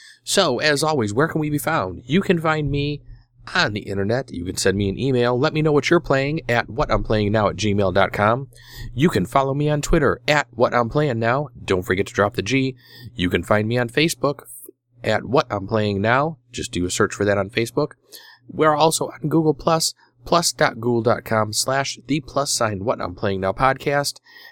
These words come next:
and as well as our Twitch channel, twitch dot T V slash what I'm playing now. I know that page has been kind of dark for the past couple of weeks because of everything I've had going on, and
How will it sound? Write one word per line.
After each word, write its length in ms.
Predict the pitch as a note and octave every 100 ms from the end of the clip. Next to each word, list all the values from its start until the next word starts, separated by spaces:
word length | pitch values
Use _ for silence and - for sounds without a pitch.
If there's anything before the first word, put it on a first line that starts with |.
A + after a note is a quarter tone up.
| _
and 300 | A#2+ C3 C3
as 260 | - A#2 G2+
well 300 | F#2 G#2+ A2
as 220 | G#2 G#2
our 180 | G2+ G#2
Twitch 340 | - B2 -
channel, 400 | - A2 A2 A2 - _ _
twitch 300 | - - C3
dot 180 | - B2
T 200 | - B2+
V 100 | B2
slash 280 | A#2 A2+ A2
what 180 | - A2+
I'm 140 | A2
playing 280 | G#2+ A#2 A2+
now. 300 | A2+ A2+ A2+ _ - - _
I 100 | F#2+
know 220 | F2 G#2+
that 180 | G#2 G2
page 220 | A2 G#2+
has 100 | G2+
been 400 | E2+ G#2 G#2 G2 - _ _ _ _ -
kind 180 | F3+ F3
of 160 | F#2+
dark 300 | F2 F#2+ -
for 160 | - F#2
the 80 | F#2
past 300 | A#2 A2 -
couple 240 | A2+ A2+
of 100 | G#2
weeks 220 | A#2 A2
because 260 | - G2+ F#2
of 80 | F#2+
everything 320 | G2+ G#2+ G#2
I've 140 | G2+
had 200 | A2 G#2
going 300 | G2 G#2 G2+
on, 320 | A#2 B2 B2 - _ - - _ -
and 640 | G2 G2+ G2 G2 G2 F#2